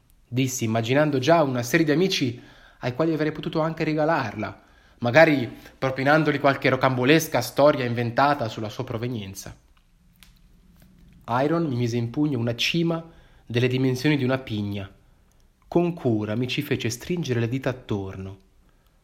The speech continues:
Avvolse la mia mano chiusa con le sue mani dalla pelle secca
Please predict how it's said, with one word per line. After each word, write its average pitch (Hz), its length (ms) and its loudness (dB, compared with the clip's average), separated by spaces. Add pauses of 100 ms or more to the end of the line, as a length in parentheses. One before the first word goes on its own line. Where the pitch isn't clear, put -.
(120)
Avvolse 120 460 2
la 110 80 0
mia 123 180 2
mano 131 300 0
chiusa 160 580 -2 (540)
con - 140 2
le 143 100 4
sue 175 280 4
mani 120 340 2
dalla 113 220 0
pelle 135 260 0
secca - 560 -6